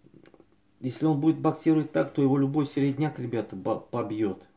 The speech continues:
Вот именно не, не Вален, потому что Вален, ну, он во-, вообще не знает, откуда появился,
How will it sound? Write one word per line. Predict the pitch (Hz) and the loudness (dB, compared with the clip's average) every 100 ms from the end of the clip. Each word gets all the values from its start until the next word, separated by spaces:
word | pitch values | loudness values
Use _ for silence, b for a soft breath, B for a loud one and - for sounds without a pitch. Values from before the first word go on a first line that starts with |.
| _ | _
Вот | 107 - | -14 -6
именно | 123 113 110 | -4 -2 -4
не, | 104 113 113 | -4 -4 -4
не | 113 117 | -4 -4
Вален, | 101 127 165 131 | 0 2 2 2
потому | 101 - 110 110 | -2 -10 -8 -8
что | 104 113 | -6 -4
Вален, | 117 110 98 | -2 -2 -2
ну, | 113 117 110 | -6 -6 -6
он | 107 - - | -6 -10 -12
во-, | 104 | -10
вообще | 113 120 127 - | -4 -4 -2 -4
не | 104 101 | -4 -4
знает, | 123 104 - | -4 -6 -6
откуда | 113 101 | -8 -6
появился, | - 110 104 156 143 - | -2 0 4 4 2 -4